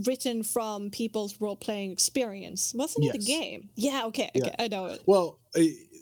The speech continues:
Speaker 2: they role-played everything out, and I believe they wrote it into the books, and that's
Speaker 1: Right,
Speaker 2: how it
Speaker 1: so
Speaker 2: came
Speaker 1: they
Speaker 2: to be.
Speaker 1: meant to create a book from the beginning. Ah.
Speaker 2: Mm-hmm.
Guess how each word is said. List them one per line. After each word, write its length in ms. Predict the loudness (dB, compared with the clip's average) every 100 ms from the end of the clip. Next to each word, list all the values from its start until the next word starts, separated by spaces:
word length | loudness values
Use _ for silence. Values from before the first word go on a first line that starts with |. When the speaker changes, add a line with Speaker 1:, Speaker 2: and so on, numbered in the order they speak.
| -6
Speaker 2:
they 640 | -4 2 4 4 4 -2
role-played 580 | 0 0 0 0 0 0
everything 400 | 0 -4 -4 -6
out, 140 | -6 -8
and 100 | -10
I 60 |
believe 520 | -8 -6 -4 -4 -4
they 180 | -6 -6
wrote 340 | -6 -6 -6 -6
it 120 | -8
into 320 | -8 -6 -8
the 120 | -10
books, 460 | -6 -6 -6 -6 -6
and 160 | -4 0
that's 0 |
Speaker 1:
Right, 260 | 0 0 -2
Speaker 2:
how 120 | 0
it 40 |
Speaker 1:
so 140 | 0 -2
Speaker 2:
came 140 | -2
Speaker 1:
they 80 | 0
Speaker 2:
to 60 | 0
be. 80 |
Speaker 1:
meant 340 | 0 0 -2 -4 -2
to 80 | -2
create 280 | -2 -4 -4
a 40 |
book 180 | -8 -6
from 120 | -4
the 60 | -2
beginning. 400 | -4 -2 -2 -2
Ah. 40 |
Speaker 2:
Mm-hmm. 80 | -8